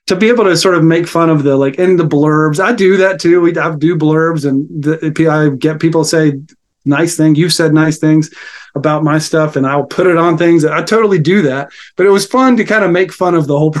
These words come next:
<laughs> the process and to make fun of me as, like, a, "Oh, I'm a big deal author" kind of a thing. I, I just, so that, some of that energy was just, like, was, was, uh, I don't know, to, to, uh, to lampoon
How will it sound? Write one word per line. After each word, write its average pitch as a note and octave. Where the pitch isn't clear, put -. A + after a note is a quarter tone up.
<laughs> -
the G3+
process F#3
and D#3+
to D#3+
make E3+
fun F3
of D3+
me D#3
as, C#3+
like, C#3+
a, C#3+
"Oh, D#3
I'm D3
a C3+
big C3+
deal D3
author" D3
kind C#3
of C3+
a C3
thing. C3+
I, F3
I F#3
just, E3
so F3+
that, G#3
some A#3
of F3+
that D#3
energy D#3
was C3
just, C#3+
like, C3+
was, C#3+
was, C3+
uh, C3
I D3
don't C#3
know, A#2
to, C3+
to, C3+
uh, B2+
to -
lampoon D#3+